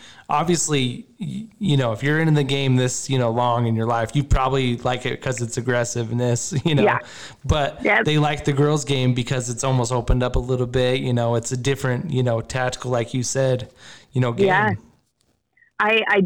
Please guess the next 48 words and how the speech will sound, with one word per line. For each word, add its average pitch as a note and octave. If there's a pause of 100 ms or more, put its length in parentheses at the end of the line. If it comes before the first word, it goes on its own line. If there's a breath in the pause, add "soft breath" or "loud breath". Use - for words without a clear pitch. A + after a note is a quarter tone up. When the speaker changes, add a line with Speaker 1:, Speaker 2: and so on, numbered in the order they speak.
Speaker 2:
definitely A3+
have F3+
learned F#3+
a F#3
lot F3+
more F3+
about F3
hockey, F3
even, F3+ (180)
um, F3 (400)
with A3
my G3+
first F3+
year F#3
at F3+
the F3
U, E3+ (520)
just G3+
because F#3 (680)
you G#3+
have A#3+
to F#3+ (160)
change F#3+ (140)
the F#3+
way F#3
you F3 (100)
think F3+
during E3
a F3
game. D#3
Like, E3
if D#3
you A3+
need A3
the F#3+
puck, F#3+
you're F#3
gonna F3+
have F#3
to F3
skate F3+
around E3+
them. E3+
You F3 (100)
can't D3+
just E3+ (160)
hit E3+
'em E3+